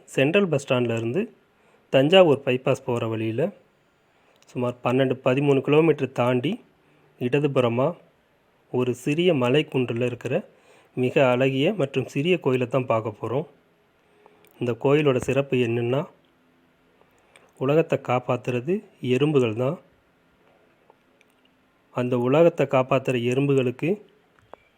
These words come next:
சிவன் புற்று வடிவில் அருள் தந்த இடம்தான் இந்த எறும்பியூர், திரு எறும்பியூர் எனப்படும் திருவெறும்பூர். இது தஞ்சாவூர் பைபாஸில் இருக்கு.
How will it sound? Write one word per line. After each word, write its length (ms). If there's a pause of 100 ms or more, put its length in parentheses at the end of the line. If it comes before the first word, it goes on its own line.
(400)
சிவன் 360 (1040)
புற்று 440
வடிவில் 360 (840)
அருள் 420
தந்த 280
இடம்தான் 400 (760)
இந்த 260 (1040)
எறும்பியூர், 720 (420)
திரு 240 (140)
எறும்பியூர் 520
எனப்படும் 420 (720)
திருவெறும்பூர். 640 (500)
இது 220 (600)
தஞ்சாவூர் 500
பைபாஸில் 540
இருக்கு. 240